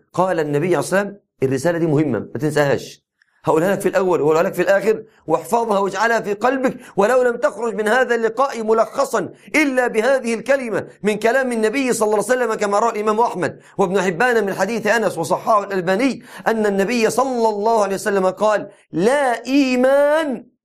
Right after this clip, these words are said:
لمن لا أمانة له". اللي ما عندوش أمانة ما عندوش إيمان. "لا إيمان لمن لا أمانة له، ولا دين لمن لا عهد له".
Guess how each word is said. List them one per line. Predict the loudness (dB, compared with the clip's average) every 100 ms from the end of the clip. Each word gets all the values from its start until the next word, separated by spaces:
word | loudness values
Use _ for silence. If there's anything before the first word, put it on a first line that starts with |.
| -6
لمن | -2 0 0 -2 -2
لا | 0 0 0
أمانة | 0 0 0 0
له". | 0 -2 -16 _ _ _ _ _ _ _ _ _ _ _ _ _ _ _ _ _ _ _ _ _ _ -2
اللي | 0
ما | 0
عندوش | -2 -2
أمانة | 0 2 2 0
ما | 0 0
عندوش | 0 -2
إيمان. | 0 0 -2 -8 _ _ _ _ _ _ _ _ -2
"لا | 0 0 0
إيمان | 0 2 2 2 2 0 -6 _ _ -2
لمن | 0 2 0 0
لا | 0 0 0
أمانة | 2 2 0 0 2
له، | 2 0 -6
ولا | 0 2 2 2
دين | 0 2 4 4 4 2 0 -4 _ _ _ _
لمن | -4 0 0 -2 0
لا | 2 2
عهد | 0 -4 -6 -14 -8 -2
له". | 0 0 -4 -10